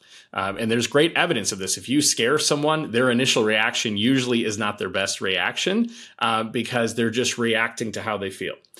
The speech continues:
And so when we go to therapy and do work, um, the thing is, is that needs to be part of our life. Now, as far as frequency and stuff like that, y-, you're gonna have different seasons. So there might be a time where you spend a lot of time and energy working on things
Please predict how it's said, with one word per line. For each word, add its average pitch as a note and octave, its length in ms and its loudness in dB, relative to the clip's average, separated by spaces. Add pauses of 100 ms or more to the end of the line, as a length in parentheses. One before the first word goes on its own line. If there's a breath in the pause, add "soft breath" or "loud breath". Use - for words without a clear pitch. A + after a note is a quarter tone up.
(320 loud breath)
And B2+ 200 -2
so C3 520 6
when C3 260 2
we D3 160 4
go C3+ 380 6
to C#3 120 -4
therapy C3 460 2
and A2 100 -2
do A#2 160 2
work, C3+ 480 0
um, A2+ 300 -2
the B2+ 120 -2
thing D3 260 0
is, B2 140 0
is A2+ 140 0
that A#2+ 280 0
needs A#2+ 420 -2
to A#2 80 -6
be A2 360 -2 (120)
part G2+ 260 -4
of G2 120 -4
our F#2+ 100 -2
life. G2 460 -4 (260 loud breath)
Now, A#2 460 2 (100)
as A#2+ 220 0
far F3 240 2
as G2+ 100 -2
frequency E3 540 -2
and A#2 60 0
stuff A#2+ 200 2
like D3 120 -2
that, - 260 -2
y-, - 180 -14
you're F#3+ 240 0
gonna D3+ 140 2
have A2 140 -2
different G2+ 280 -4
seasons. F#2 480 -2
So A2+ 140 2
there A#2+ 160 4
might C3 220 0
be B2 100 -4
a A2+ 40 -4
time A2 280 -2
where G2+ 80 -6
you G2+ 100 -6
spend F#2+ 260 -6
a F2+ 60 -6
lot F2+ 320 -2
of C#3 60 -4
time B2+ 280 -2
and B2 80 -2
energy A#2+ 320 -2
working G#2+ 380 -2
on G#2+ 140 -4
things G#2+ 340 -2